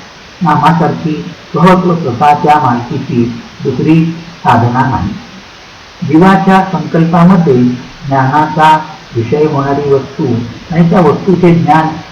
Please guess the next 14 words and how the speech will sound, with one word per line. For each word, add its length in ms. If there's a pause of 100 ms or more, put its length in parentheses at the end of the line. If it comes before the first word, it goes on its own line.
(100)
वेगळेपणाने 760
राहतात, 380 (560)
पण 260 (1200)
आधी 380 (680)
सं-, 280 (160)
संकल्पा-, 720 (320)
संकल्पामध्ये 840 (420)
वस्तू 480 (280)
व 80
तिचे 480
ज्ञान 280 (360)
एकरूप-, 540 (1080)
एकरूपपणाने 1200
वावरतात, 540